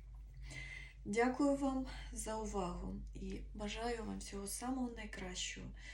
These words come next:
Дякую вам за лайки. Буду вам вдячна за підписку, за кожний лайк.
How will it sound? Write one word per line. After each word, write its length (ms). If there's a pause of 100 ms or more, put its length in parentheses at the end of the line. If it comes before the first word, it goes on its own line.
(160)
Дякую 500
вам 160
за 160
лайки. 560 (600)
Буду 220
вам 180
вдячна 560
за 240
підписку, 840
за 140
кожний 520
лайк. 580